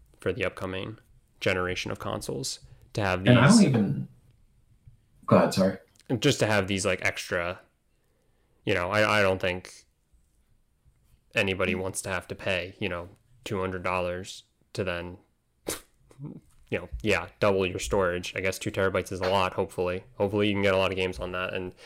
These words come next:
Speaker 1: you don't have to really worry about it again, but I don't know, I kinda doubt it.
Speaker 2: And I don't think there's even an option to upgrade the onboard solid state drives in these things. I'm not
Speaker 1: Mm.
Speaker 2: sure.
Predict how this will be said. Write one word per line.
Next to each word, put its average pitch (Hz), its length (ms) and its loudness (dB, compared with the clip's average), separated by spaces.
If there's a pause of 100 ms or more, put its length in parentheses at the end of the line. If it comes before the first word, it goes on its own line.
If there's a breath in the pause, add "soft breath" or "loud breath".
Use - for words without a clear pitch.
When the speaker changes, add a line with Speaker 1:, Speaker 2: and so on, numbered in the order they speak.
(120)
Speaker 1:
you 117 80 -2
don't 98 140 4
have 101 100 0
to 95 80 -2
really 92 140 4
worry 90 200 2
about 87 220 -2
it 85 80 -10
again, 87 340 -6
but 90 260 -2 (560 soft breath)
I 92 60 -2
don't 90 100 2
know, 80 80 0
I 90 80 -2
kinda 87 220 -4
doubt 85 200 -4
it. - 140 -6 (1500)
Speaker 2:
And 120 140 8
I 120 80 8
don't 170 260 6
think 101 160 4
there's 98 160 6
even 98 240 6
an 92 120 8
option 90 800 2 (1400)
to - 160 0
upgrade 90 420 4
the 92 100 6
onboard 87 720 6 (240)
solid 82 300 2
state 78 240 2
drives 78 340 2
in 78 100 -2
these 76 160 -4
things. 76 320 -6
I'm 107 160 6
not 98 180 8
Speaker 1:
Mm. - 40 2
Speaker 2:
sure. 95 500 2